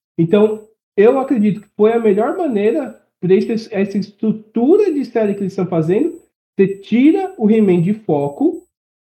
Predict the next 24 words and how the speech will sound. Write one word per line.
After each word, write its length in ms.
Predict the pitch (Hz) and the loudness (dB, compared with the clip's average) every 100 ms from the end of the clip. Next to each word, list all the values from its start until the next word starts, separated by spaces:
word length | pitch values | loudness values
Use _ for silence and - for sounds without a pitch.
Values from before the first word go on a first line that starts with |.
| _ | _
você 280 | 175 190 202 | 0 2 2
trabalha 640 | 185 185 151 165 202 294 330 | 2 0 0 0 0 2 0
os 180 | 220 | 0
outros 760 | 185 156 165 175 247 349 - _ _ _ _ _ _ _ - | 2 4 2 2 -2 -2 -6 _ _ _ _ _ _ _ -4
e 80 | 247 | 0
depois 280 | 330 269 | 0 0
você 100 | 262 | -2
volta 340 | 269 262 277 294 | -2 -2 -2 -4
com 160 | 294 | -4
o 40 | 269 | -2
He-Man. 400 | 277 185 110 - _ _ _ _ _ _ _ - | 0 0 -2 -10 _ _ _ _ _ _ _ -2
Pronto, 320 | 190 143 117 - | 0 0 -2 -4
trabalhou 880 | 175 170 185 175 160 151 - - _ | -2 0 2 4 4 2 0 -12 _
o 80 | - | -12
universo. 840 | 139 143 139 131 123 123 - 214 220 _ | -4 -2 -4 -6 -8 -10 -8 -10 -12 _
Eles 240 | 127 139 135 | -6 -4 -4
vão 180 | 147 170 | -4 -4
trabalhar 400 | 180 165 165 156 | -4 -4 -2 -2
mais 420 | 143 147 190 196 | -2 -4 -6 -6
ainda 220 | 185 165 | -4 -2
o 40 | 160 | -2
universo 500 | 151 135 139 143 139 | -2 -4 -6 -6 -8
nas 180 | 131 | -10
outras, 220 | 131 127 | -12 -14